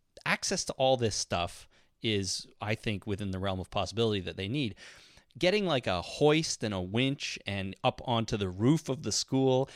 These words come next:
and disconnecting the statue from whatever it was attached to and hoisting it up and hoisting it down and then taking it away, like, that's, like,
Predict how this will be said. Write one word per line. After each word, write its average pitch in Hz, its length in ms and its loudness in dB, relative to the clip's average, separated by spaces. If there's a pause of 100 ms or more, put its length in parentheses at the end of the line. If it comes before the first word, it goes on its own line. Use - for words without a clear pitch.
(160)
and 92 220 -4
disconnecting 127 720 0
the 107 80 -4
statue 107 540 0
from 101 160 -4
whatever 110 320 0
it 95 60 -4
was 98 120 -6
attached 110 520 -2
to 117 200 0
and 92 120 -4
hoisting 123 420 2
it 104 80 0
up 110 260 2
and 95 80 -4
hoisting 123 400 0
it 95 160 -4
down 107 460 0 (240)
and 104 120 -4
then 98 140 -2
taking 135 320 -2
it 120 80 -2
away, 104 400 0
like, 104 280 -4
that's, 190 420 0
like, 101 240 -2